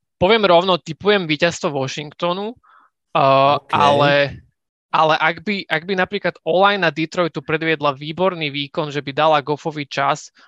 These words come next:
Speaker 1: a hlavne vytvárala priestor pre Swifta. A plus druhá dôležitá vec, keď sa Aiden Hutchinson chytí, keďže v prvom zápase sa vôbec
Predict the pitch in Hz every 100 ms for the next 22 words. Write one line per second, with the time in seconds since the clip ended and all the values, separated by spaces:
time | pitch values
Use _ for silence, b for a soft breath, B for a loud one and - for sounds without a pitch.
0 | b 156 151 180 180 160 160 - 165 156
1 | 147 135 143 _ 147 151 - 165 156 151
2 | - 139 131 - 156 180 - b b b
3 | b _ - 147 165 147 131 151 175 170
4 | 143 147 147 139 147 156 147 156 - -
5 | 151 160 - 160 170 160 147 151 160 156
6 | 156 147 - 135 156 151 147 135 131 131
7 | _ _ _ 175 185 160 151 147 151 165
8 | 156 151 135 135 127